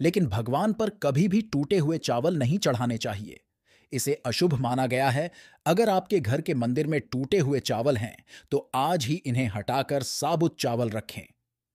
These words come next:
मंदिर में टूटे हुए चावल रखने से घर में धन हानि होती है और धन आगमन में रुकावटें आती हैं।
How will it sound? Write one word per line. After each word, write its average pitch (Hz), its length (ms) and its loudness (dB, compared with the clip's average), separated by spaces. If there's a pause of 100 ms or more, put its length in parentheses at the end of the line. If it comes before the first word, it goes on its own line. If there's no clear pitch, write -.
(120)
मंदिर 170 300 6
में 220 140 4
टूटे 190 380 0
हुए 156 200 2
चावल 135 380 0
रखने 151 340 -4
से 147 240 -2 (220)
घर 143 240 0
में 180 260 -2
धन 175 260 0
हानि 120 280 -2
होती 110 320 -4
है 151 220 0 (240)
और 123 200 0
धन 196 380 0 (120)
आगमन 127 400 0
में 160 180 0
रुकावटें 123 640 -2
आती 110 280 -4
हैं। - 220 -14